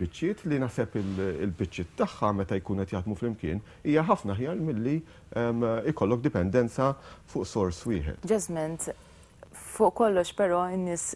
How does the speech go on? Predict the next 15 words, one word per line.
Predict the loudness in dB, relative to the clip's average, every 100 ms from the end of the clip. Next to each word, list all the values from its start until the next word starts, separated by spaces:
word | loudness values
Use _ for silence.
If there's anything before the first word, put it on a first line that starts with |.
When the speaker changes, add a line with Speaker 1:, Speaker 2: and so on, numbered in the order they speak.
| -4
Speaker 2:
jinteressuhom | -2 0 0 0 -2 0 2 2
minn | -2
żewġ | 0 0 0
aspetti | -4 -2 -4 -4
minn | -6 -4 -2
dan | -2 -2 -8 -18 -20 -8 -4
il-pjan | -2 -2 -2 -2
kollu, | -4 -2 2 0 0 -12 -2
li | 2
għas-saħħa, | 2 0 -6 0 0 0 -10 -20 -20 -20 -8
l-ambjent, | -4 -2 0 0 0
Speaker 1:
Mhm. | -2
Speaker 2:
l-impatt | -2 -2 -2
tal-ambjent, | -2 -2 -2 -4 -2
Speaker 1:
Mhm. | -2